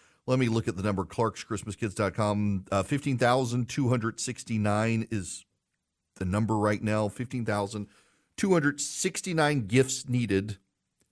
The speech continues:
for kids, uh, this Christmas, uh, for kids in foster care.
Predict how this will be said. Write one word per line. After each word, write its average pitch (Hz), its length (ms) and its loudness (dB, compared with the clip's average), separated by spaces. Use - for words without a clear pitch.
for 117 560 4
kids, 135 840 0
uh, 120 260 6
this 120 180 0
Christmas, - 760 -2
uh, 104 220 4
for 101 260 0
kids 107 280 -4
in 101 100 0
foster 92 400 -2
care. 80 320 -4